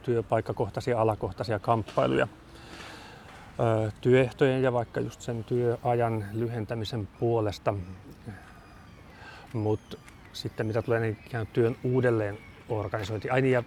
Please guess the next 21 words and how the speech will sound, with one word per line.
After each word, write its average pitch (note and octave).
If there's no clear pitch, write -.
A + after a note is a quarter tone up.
tuohon A#2
äskeiseen A2+
lisäisin G#2+
vielä G2+
niinku G#2+
työpaikkademokratian A2
kysymykset -
ja D2
työntekijäomistuksen A2+
ja G#2
myös G#2
yrityksissä -
ja C3+
julkishallinnossa, G#2+
että -
miten A#2
työntekijät G#2+
voi, A#2
voi C3
saada A2
enemmän G#2